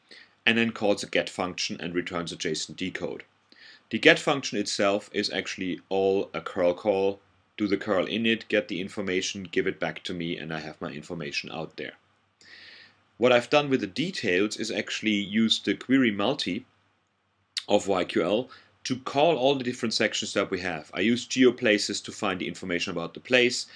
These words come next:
ancestors for its ancestors, belong tos, children, neighbors, parents, siblings, and so on and so forth. All of these pu-, are put together and come back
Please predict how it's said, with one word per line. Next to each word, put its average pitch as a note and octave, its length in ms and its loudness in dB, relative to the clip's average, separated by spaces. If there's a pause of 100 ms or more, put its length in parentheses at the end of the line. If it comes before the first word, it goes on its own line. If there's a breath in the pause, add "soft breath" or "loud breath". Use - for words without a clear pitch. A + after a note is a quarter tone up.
(180 loud breath)
ancestors A#2 720 2
for - 160 -2
its E2 200 -4
ancestors, G#2 520 -2
belong G2 400 -4
tos, F#2 300 -4
children, F#2+ 640 0
neighbors, F2+ 480 2
parents, F#2 480 -2
siblings, F#2 560 -2 (340 loud breath)
and G2 160 0
so G#2 120 -2
on F2+ 80 -2
and F2+ 80 -6
so D#2+ 180 -4
forth. - 340 -6 (380 soft breath)
All C#3+ 160 8
of C#3+ 140 2
these C3 220 2
pu-, - 260 -4
are G2+ 140 0
put C3 200 -2
together G2 440 4
and F#2 260 -6
come F#2 220 -6
back F#2 280 -4